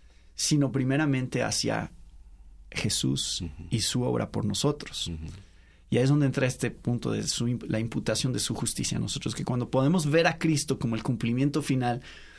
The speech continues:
Speaker 1: y primero verlo a Él
Speaker 2: Ujú.
Speaker 1: y primero entender nuestra relación a Él,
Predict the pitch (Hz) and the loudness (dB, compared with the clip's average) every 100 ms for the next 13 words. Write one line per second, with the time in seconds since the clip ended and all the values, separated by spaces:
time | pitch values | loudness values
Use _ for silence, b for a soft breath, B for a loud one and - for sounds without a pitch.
0 | B B B - - 139 139 135 139 147 | B B B -4 4 4 6 6 8 6
1 | 262 233 143 127 123 113 - 92 110 - | 6 4 6 4 4 0 0 -2 -4 -8
2 | - 92 82 80 139 127 135 131 156 220 | -6 -6 -4 0 2 4 4 6 4 4
3 | 214 147 135 143 147 - 120 117 110 104 | 2 2 4 4 2 0 -2 0 -2 0
4 | 113 113 110 - 104 - | -2 0 -2 -2 -6 -8